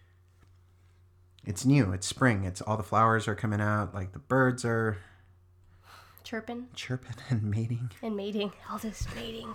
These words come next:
Speaker 1: <laughs> So much mating.
Speaker 2: <laughs>
Speaker 1: Um, and, uh, you know, it's, it's, it's, it's time for that, so, uh,
Speaker 2: Yeah.
Speaker 1: your energy, uh, can, can act accordingly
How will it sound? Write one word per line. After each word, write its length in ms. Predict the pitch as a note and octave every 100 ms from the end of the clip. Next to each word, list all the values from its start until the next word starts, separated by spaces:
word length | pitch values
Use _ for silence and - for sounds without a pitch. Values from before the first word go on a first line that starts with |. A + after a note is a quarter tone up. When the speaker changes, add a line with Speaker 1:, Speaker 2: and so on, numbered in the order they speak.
| -
Speaker 1:
<laughs> 80 |
So 240 | - - G#2+
much 300 | G#2 F#2+ -
mating. 320 | G2+ G2+ G2+ - - -
Speaker 2:
<laughs> 300 | - - -
Speaker 1:
Um, 440 | - C3 B2 A#2+ A#2
and, 560 | C3 C3 B2+ B2 - - - - - - - - - C4 - - - -
uh, 360 | C3+ C#3+ C#3 C3 - - _ _ - - - - -
you 80 | E3+
know, 100 | G#3+ -
it's, 240 | - E3 -
it's, 280 | C#3 -
it's, 280 | - C3+ - -
it's 140 | -
time 200 | - C3+
for 140 | C3+ A#2+
that, 360 | A#2 - - -
so, 440 | - - G#2 - - _ _ _ _ _
uh, 200 | A2 A2
Speaker 2:
Yeah. 40 | E2
Speaker 1:
your 160 | A2+ G#2+
energy, 880 | B2 B2 A#2 A2+ A#2 A2+ G#2+ G#2 - _ _ _ _ -
uh, 140 | - - - - _
can, 480 | - A#2+ G#2+ G2+ F2+ -
can 120 | - A2
act 220 | G#2 G2+
accordingly 680 | - G#2 G2 G2 G2 -